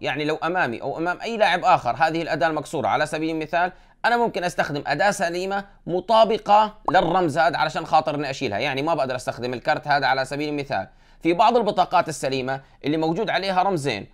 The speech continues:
هذه البطاقات تعتبر زي الجوكر، ممكن تشيل كرت واحد فقط من هدول الكرتين، ما بقدر أشيل فيها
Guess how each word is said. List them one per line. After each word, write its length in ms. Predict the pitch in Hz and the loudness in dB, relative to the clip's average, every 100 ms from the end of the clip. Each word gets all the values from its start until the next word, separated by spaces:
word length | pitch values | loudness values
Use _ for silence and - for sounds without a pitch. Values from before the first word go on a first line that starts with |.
| - | -20
هذه 280 | - 170 208 | 2 4 4
البطاقات 520 | 208 151 170 - 160 | 2 0 -4 0 0
تعتبر 320 | 185 165 214 185 | 0 -4 0 0
زي 180 | 190 | 0
الجوكر، 460 | 196 139 135 - 95 - _ | 0 2 0 0 -6 -8 _
ممكن 380 | 147 214 202 180 | -4 -4 -2 -4
تشيل 220 | - 190 | -4 -6
كرت 480 | 139 - 190 196 - | -6 2 2 2 -4
واحد 420 | 160 185 147 123 | 0 2 2 0
فقط 480 | - 175 214 226 - - - | -4 -4 0 -2 -4 -20 -12
من 160 | 175 196 | -4 0
هدول 280 | 180 202 | 0 0
الكرتين، 440 | 180 143 131 143 131 | -2 -2 -4 -2 0
ما 140 | 170 | 2
بقدر 240 | 202 165 156 | 4 2 -2
أشيل 240 | 165 156 | -4 -8
فيها 340 | 151 170 170 | -6 0 0